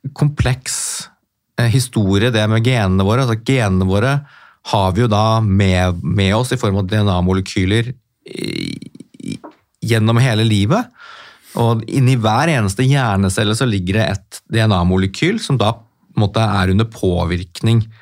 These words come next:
gjennom hele fosterlivet og hele oppveksten vår.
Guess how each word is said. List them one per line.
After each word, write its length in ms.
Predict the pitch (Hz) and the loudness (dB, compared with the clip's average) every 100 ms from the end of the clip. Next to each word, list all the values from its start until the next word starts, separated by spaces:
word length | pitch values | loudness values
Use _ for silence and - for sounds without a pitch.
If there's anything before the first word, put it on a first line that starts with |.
| - _ - | -20 _ -4
gjennom 640 | 95 90 90 98 104 107 - _ _ _ _ _ _ | 0 2 2 2 2 -2 -6 _ _ _ _ _ _
hele 680 | - 143 110 90 92 127 151 147 | -4 0 0 0 0 0 -2 -2
fosterlivet 720 | 143 - - 92 107 104 269 - | -4 -4 -2 0 2 2 0 0
og 140 | 131 | 0
hele 240 | 147 101 90 | 0 0 0
oppveksten 500 | 107 - - - - | -2 -6 -8 -8 -6
vår. 240 | 87 113 | -4 -4